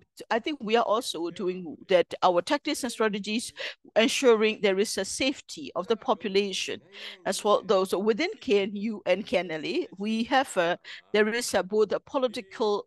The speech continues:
as well as all the military consideration in our strategies and tactics. So we, the two,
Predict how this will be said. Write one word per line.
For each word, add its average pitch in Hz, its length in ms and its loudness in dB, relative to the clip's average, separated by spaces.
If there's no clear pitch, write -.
as - 240 -2
well 190 160 2
as 190 180 -2
all 185 80 -4
the 196 140 -4
military 190 720 0
consideration 170 1080 -8
in 202 160 -2
our 185 260 2
strategies 196 720 -2
and 226 120 -4
tactics. - 600 -8
So 196 440 2
we, 240 400 -2
the 190 80 -6
two, 311 200 -4